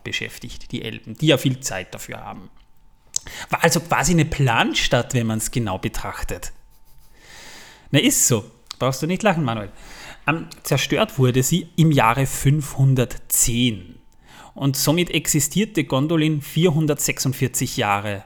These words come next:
wenn man den Bau mit einberechnet. Das ist sehr kurz für die Elben, wenn man's genau betrachtet.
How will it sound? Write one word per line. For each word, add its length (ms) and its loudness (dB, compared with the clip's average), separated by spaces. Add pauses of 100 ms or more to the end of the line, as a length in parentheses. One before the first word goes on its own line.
(140)
wenn 160 2
man 320 2
den 360 -2
Bau 300 0 (140)
mit 180 -4
einberechnet. 760 -12 (880)
Das 160 2
ist 120 6
sehr 120 4
kurz 280 2
für 120 -2
die 120 -2
Elben, 300 -8 (140)
wenn 100 0
man's 220 0
genau 240 -4
betrachtet. 600 -8